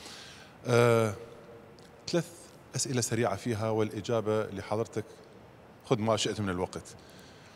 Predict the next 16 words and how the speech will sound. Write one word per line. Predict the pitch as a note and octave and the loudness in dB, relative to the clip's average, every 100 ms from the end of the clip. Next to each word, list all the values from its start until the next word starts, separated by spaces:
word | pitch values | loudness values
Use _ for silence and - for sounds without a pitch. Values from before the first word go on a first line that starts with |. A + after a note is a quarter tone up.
| - - | -8 10
هل | C3+ D#3 | 10 10
فيها | - D#3+ | 6 6
استهداف | D3 C#3 C3 C#3 - | 6 8 10 8 8
سياسي | B2 A#2+ B2+ - C3 | 6 6 6 6 2
لطرف | A#2+ A#2 A2 | 4 4 2
دون | G#2+ G#2+ | 0 2
آخر؟ | A2 A2 - B2 B2 - - - - - - - | 4 4 4 0 -2 -14 -20 -20 -20 -20 -20 -6
كم | - G#2+ | 0 2
عدد | F#2+ C3+ C3+ | 6 4 6
المعتقلين | C3 A#2+ - A#2+ A#2+ A#2+ B2 A#2+ - - - | 4 4 2 4 4 4 0 -2 -8 -10 -6
وكم | G#2+ A2 A2 | -2 0 0
عدد | - D3+ C#3 | 4 4 6
الذين | B2+ A2+ B2+ A#2 | 4 4 2 2
سيشملهم، | A2+ G#2 - B2 D3+ C3 D3+ D#3+ - - - - - - - | 0 -2 2 6 6 6 2 2 -4 -16 -20 -20 -20 -16 -8
آه، | F2 G2 | -6 -2
الاتهام | G#2+ - G#2+ C3 D3+ | -2 0 4 8 6